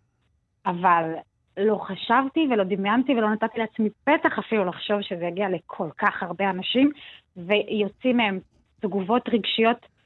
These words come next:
כל כך עמוקות, אני לא דמיינתי את זה. אז אני עוד מעכלת,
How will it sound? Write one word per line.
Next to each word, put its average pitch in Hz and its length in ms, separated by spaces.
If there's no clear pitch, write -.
כל 220 160
כך 233 180
עמוקות, 247 480
אני 202 260
לא 214 120
דמיינתי 190 520
את 196 120
זה. 262 100
אז 190 120
אני 214 160
עוד 220 140
מעכלת, 233 600